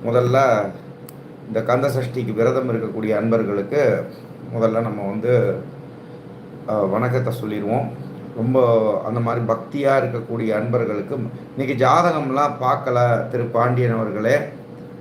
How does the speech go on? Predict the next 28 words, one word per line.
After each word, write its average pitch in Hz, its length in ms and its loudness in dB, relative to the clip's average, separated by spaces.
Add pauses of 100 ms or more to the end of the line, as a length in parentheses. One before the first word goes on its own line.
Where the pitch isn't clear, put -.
(280)
அதனால 123 320 2
இன்னைக்கு 127 240 0
யாரும் 135 300 2
ஜாதக 131 760 4
தகவல்கள் 120 520 0
யாருமே 113 440 2
கேட்க 117 300 0
வேண்டாம். 104 520 0 (600)
இன்னைக்கு 98 280 -4
வந்து 139 260 0
கந்த 120 200 0
சஷ்டி 131 400 -4
பத்தி 123 180 0
பேச 117 260 0
போறோம், 113 280 0
அதுல 117 180 0
சிறப்பு 127 340 0
வழிபாடுகள் 117 680 2
என்னன்றதை 113 400 -2
பேச - 160 -4
போறோம். 107 260 -4 (520)
யாருமே 139 380 4
பலன்கள் 135 540 0
கேட்க 120 260 0
வேண்டாம், 117 420 0 (460)
தயவு 127 240 2
செஞ்சு 123 300 -4
கேட்காதீங்க. 104 420 0